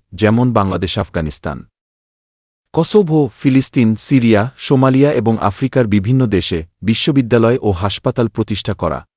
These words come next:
আমি বিশ্বজুড়ে ভ্রমণ করে হাসপাতাল ও বিশ্ববিদ্যালয় প্রতিষ্ঠার জন্য প্রস্তুত এবং আমার বিশেষ ইচ্ছা রয়েছে বাংলাদেশ ভ্রমণের। পূর্বে আমি পাকিস্তান সরকারের আনুষ্ঠানিক আমন্ত্রণে সেখানে গিয়েছিলাম।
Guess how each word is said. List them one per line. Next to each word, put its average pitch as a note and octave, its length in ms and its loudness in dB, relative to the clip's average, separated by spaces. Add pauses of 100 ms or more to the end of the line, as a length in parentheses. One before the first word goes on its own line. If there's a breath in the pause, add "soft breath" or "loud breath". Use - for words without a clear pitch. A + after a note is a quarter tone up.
আমি B2 220 2
বিশ্বজুড়ে A#2+ 520 0
ভ্রমণ G#2+ 380 2
করে G2 240 0
হাসপাতাল G#2+ 680 -4
ও G2+ 100 0
বিশ্ববিদ্যালয় F#2 680 -2
প্রতিষ্ঠার G#2 500 -4
জন্য E2+ 260 -2
প্রস্তুত F#2 460 -4 (240)
এবং A2 300 0
আমার G2 280 0
বিশেষ F2+ 380 -2
ইচ্ছা - 280 -4
রয়েছে F2+ 360 -2
বাংলাদেশ D#2+ 480 -2
ভ্রমণের। D2 420 -8 (1000)
পূর্বে F#3+ 300 2
আমি D3 180 0
পাকিস্তান C3 540 -2
সরকারের G#2 520 0
আনুষ্ঠানিক G#2 640 -2
আমন্ত্রণে F2+ 460 0
সেখানে G2+ 400 -2
গিয়েছিলাম। D#2+ 580 -6